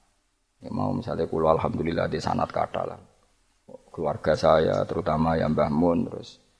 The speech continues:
ya sedaya lain dari keluarga saya, keluarga guru kita, gurunya guru kita.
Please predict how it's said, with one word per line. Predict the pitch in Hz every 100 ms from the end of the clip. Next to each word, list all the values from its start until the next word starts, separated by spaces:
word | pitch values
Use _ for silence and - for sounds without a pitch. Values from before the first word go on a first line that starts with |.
| _ _ - -
ya | -
sedaya | - - 80
lain | 78 82
dari | 80 80
keluarga | 80 78 80 80
saya, | 85 85
keluarga | 85 78 - 82 78 -
guru | - 78 78
kita, | 80 - 78
gurunya | - 78 80 80 82
guru | - 80
kita. | - - - 92